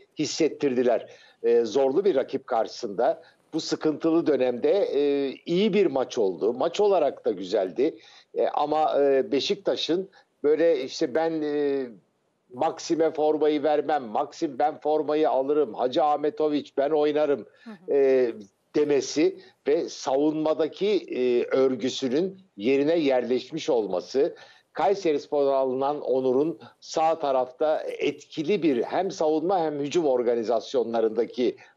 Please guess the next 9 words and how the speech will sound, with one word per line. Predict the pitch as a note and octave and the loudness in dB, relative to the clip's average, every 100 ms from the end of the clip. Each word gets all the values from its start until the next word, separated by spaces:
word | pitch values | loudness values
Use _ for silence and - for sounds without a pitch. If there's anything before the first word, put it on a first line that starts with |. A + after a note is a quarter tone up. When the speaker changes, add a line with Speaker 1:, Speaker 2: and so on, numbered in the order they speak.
| - | -4
Speaker 1:
varlığı | A#2 B2+ A#2+ B2+ E3+ F#3+ - - _ D3 | 0 0 2 2 2 0 -6 -20 _ -4
Beşiktaş'a | C#3 G3 G3 D#3 - E3+ D3+ | -2 -2 -2 -4 0 0 0
da | F#3+ E3+ | 0 2
bir | E3 - | 0 0
forma | D#3+ G3+ F3+ C#3 | -2 0 0 2
rekabeti | A#2 C3 A#2+ G#2+ A2 - | 0 0 -2 0 -2 -2
olduğunu | F#2+ D#3 D#3+ C#3 C#3+ F#3+ - | 0 2 0 0 0 0 0
açıkça | E3 - F#3+ - B2 | -2 -4 -6 -2 0
gösterdi. | B2 B2 - B2+ B2 F#3+ | 0 0 -2 -2 0 -2